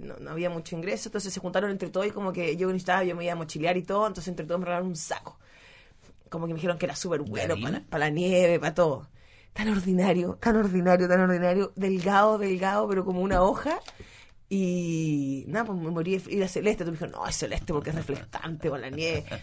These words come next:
Speaker 1: O sea, la nieve era congelado, congelado, ni una posibilidad. Y ahí me lo, entonces llegué y le dije, "¿Sabes qué? Este saco es una mierda y no funciona ni ahí". Como único regalo familiar teníamos, "No, lo vamos a ir a cambiar".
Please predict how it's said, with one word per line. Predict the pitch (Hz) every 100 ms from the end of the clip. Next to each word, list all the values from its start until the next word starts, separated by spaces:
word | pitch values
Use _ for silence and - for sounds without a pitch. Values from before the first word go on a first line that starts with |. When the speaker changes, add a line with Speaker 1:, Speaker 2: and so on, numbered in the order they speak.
| -
Speaker 1:
O |
sea, | 185
la | 185
nieve | 202 214
era | 214
congelado, | 190 185 185 214 180 101
congelado, | - 175 180 190
ni |
una | 226 226
posibilidad. | - 233 220 175 143 - - - -
Y | 165
ahí | 180
me | 208
lo, | 202 190 180
entonces | 160 - - 180
llegué | 165 180 214 220 - _ - _ -
y |
le | 165
dije, | 156 151
"¿Sabes | 160
qué? | 151
Este | 151
saco | - 160 160 151 - - -
es | 147
una | 131
mierda | 139 427 226 147
y | 135
no | 160
funciona | - 147 - 143 160
ni | 165
ahí". | 170 381 240
Como | 165 156 190
único | 220 214 -
regalo | 190 202 190
familiar | 185 180 185
teníamos, | 156 160 147 127 110 - - - - - -
"No, | 170 151 170
lo |
vamos | 156 156
a |
ir |
a | 156
cambiar". | 156 156 151